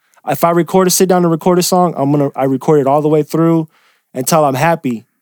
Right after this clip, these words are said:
until it's like, okay, I can listen to it and it sounds what it needs to sound like. Then I, it's, I would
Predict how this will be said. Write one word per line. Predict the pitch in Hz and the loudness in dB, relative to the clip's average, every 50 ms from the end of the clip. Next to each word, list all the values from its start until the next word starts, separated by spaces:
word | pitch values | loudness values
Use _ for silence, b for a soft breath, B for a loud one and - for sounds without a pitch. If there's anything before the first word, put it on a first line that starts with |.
| _ _ - | _ _ -8
until | 143 127 - 160 147 143 | -8 -4 -2 -2 -2 0
it's | 143 135 - - | -2 -4 -4 -2
like, | 156 139 139 | -2 -2 -2
okay, | 139 139 - - 160 143 | -2 -4 -4 -2 -2 0
I | 139 135 | 0 0
can | 135 - 175 165 | -2 -2 -2 -2
listen | 151 147 - - - - | -2 -2 -4 -4 -4 -2
to | 151 151 | -2 0
it | 147 | 0
and | 139 135 | 0 -2
it | 123 | -4
sounds | - - 156 147 147 143 127 | -2 0 0 0 0 0 0
what | 139 147 143 | 0 0 0
it | 135 | 0
needs | 139 143 139 - | 0 -2 -2 -2
to | 139 | -2
sound | 123 - - 151 151 147 147 | -2 -2 0 0 0 0 0
like. | 147 143 131 120 - b b b b b b _ - | 0 0 -2 -2 -6 b b b b b b _ -4
Then | - 165 185 190 185 180 175 - - - - _ _ _ _ _ _ _ _ _ | 0 2 2 4 2 2 0 -4 -8 -14 -20 _ _ _ _ _ _ _ _ _
I, | - 160 165 160 - _ | -2 -2 -2 -4 -4 _
it's, | - 165 147 - 127 123 - - | -4 -2 -2 -4 -6 -6 -4 -2
I | 151 151 | 0 0
would | 165 143 135 123 139 147 131 127 | 0 0 -2 -2 -2 -4 -4 -4